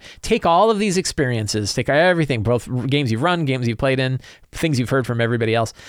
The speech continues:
and make your list of, like, what are the things that make a near perfect ten game? What are the things that, that really make a game? Like, if you check these off, like, when I think about games I've run and I've checked these off, that, those games were the,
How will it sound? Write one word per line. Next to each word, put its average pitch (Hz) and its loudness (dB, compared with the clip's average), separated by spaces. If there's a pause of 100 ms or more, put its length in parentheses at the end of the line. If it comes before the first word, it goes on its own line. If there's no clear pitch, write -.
(480)
and 160 2
make 214 0
your 247 2
list - 0
of, 147 0
like, 180 2
what 156 4
are 247 4
the 220 0
things 185 0
that 143 0
make 135 0
a 135 0
near 135 2
perfect - -2
ten 101 -4
game? 90 -8
What 135 2
are 208 2
the 202 0
things 151 0
that, 113 -2
that 117 0
really 160 4
make 127 0
a 131 0
game? 110 -2
Like, 104 -4
if 104 -6
you 113 -4
check - -2
these 143 2
off, 104 -2
like, 104 -2
when 131 0
I 117 0
think 220 -4
about 143 0 (240)
games 131 0
I've 117 0
run 110 0
and 104 -2
I've 95 -4
checked 156 -2
these 113 -2
off, 101 -2
that, 120 -2
those 123 0
games 107 -4
were 95 -8
the, 95 -8